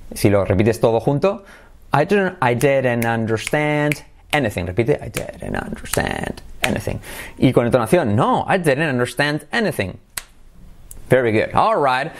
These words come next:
Algunas palabras derivadas, por ejemplo, eh, lo que yo entendí fue, my understanding was that the meeting, em,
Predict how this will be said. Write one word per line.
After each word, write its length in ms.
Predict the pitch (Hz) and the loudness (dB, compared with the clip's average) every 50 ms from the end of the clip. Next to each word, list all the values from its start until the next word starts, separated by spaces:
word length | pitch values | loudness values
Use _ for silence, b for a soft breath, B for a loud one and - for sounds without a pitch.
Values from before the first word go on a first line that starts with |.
| B B B B | B B B B
Algunas 400 | 131 139 139 139 160 185 185 - | 2 2 4 2 2 0 2 2
palabras 300 | 185 170 165 165 160 147 | 2 2 2 2 2 2
derivadas, 440 | 151 135 127 123 127 131 139 - | 2 2 4 2 4 2 2 0
por 100 | - 143 | 0 -2
ejemplo, 640 | 123 - - 156 143 139 127 151 156 156 156 151 147 - | -2 0 -2 -2 -2 0 2 2 2 4 4 2 2 0
eh, 440 | 131 127 127 120 120 120 117 117 117 - - | 0 2 2 4 4 2 2 0 -4 -10 -4
lo 240 | 117 120 123 127 123 | 0 2 2 2 2
que 240 | 127 127 120 113 110 | 2 0 0 2 2
yo 360 | 117 127 143 175 196 202 202 | 2 2 2 2 2 0 0
entendí 580 | 190 175 139 151 131 123 135 170 160 151 180 175 | -2 0 0 0 0 2 2 2 2 2 0 -2
fue, 440 | - - 139 127 123 147 180 b b b b b b - | 0 0 2 2 2 0 -2 b b b b b b -2
my 240 | 120 117 120 123 | -2 0 0 0
understanding 1040 | - - 120 113 - - - - - 226 240 233 202 151 139 135 131 131 131 139 131 113 | 0 0 -2 -2 -2 -2 -6 -2 -2 0 0 2 2 2 2 2 2 0 -2 -4 -4 -2
was 380 | 120 139 139 135 139 143 131 | 0 2 2 2 0 0 0
that 140 | 135 120 110 | -2 -2 0
the 100 | 95 110 | 0 0
meeting, 640 | 107 110 127 143 147 143 143 139 139 135 139 135 b b b b b b b b b - | 2 2 2 2 2 0 0 0 0 0 -2 -4 b b b b b b b b b -2
em, 500 | - 120 117 113 113 110 113 113 110 104 | 2 2 4 4 4 2 2 0 0 -2